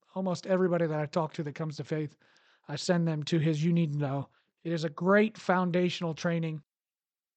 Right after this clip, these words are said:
Let us close in prayer. Father, I thank you for those who have stayed with us all this way.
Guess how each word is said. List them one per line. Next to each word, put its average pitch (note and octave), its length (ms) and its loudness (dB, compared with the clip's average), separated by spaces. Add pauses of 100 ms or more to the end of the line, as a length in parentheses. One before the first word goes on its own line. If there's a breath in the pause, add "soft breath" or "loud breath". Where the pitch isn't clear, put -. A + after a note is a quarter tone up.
(1900)
Let D#3+ 140 -2
us D3+ 100 -6
close F3 240 2
in D#3 100 -4
prayer. A#2+ 300 -10 (260)
Father, A3+ 300 6
I F#3+ 80 4
thank G3+ 320 0
you F#3+ 60 0
for F3+ 140 -2
those F3+ 280 4
who E3+ 100 2
have D3 160 -2 (1800)
stayed F#3+ 380 8
with E3+ 200 6
us F3 160 4
all E3+ 160 10
this F3 240 8
way. E3 340 6